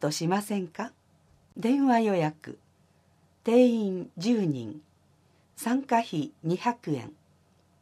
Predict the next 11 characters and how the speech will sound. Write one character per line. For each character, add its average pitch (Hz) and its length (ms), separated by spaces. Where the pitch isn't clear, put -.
保 254 140
育、 151 440
先 240 320
着 196 560
四 165 160
人。 170 320
十 247 240
二 294 140
月 254 400
十 226 240
四 143 240